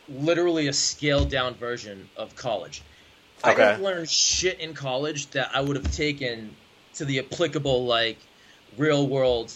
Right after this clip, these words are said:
Speaker 1: job site.
Speaker 2: Mm-hmm.
Speaker 1: I didn't learn any of that. It was, it was all, it was all theoretical. There was no application.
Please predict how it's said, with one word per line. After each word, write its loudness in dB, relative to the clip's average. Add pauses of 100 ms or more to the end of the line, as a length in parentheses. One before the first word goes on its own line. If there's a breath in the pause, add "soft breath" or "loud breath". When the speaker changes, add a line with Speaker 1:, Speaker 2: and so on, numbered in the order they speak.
(240)
Speaker 1:
job 2
site. -10 (260)
Speaker 2:
Mm-hmm. 2
Speaker 1:
I 4
didn't 0
learn -8 (240)
any 0
of -4
that. -12
It -8
was, -4
it -8
was -4
all, 4
it -8
was -6
all 2
theoretical. -4 (120)
There -10
was -10
no -2
application. -6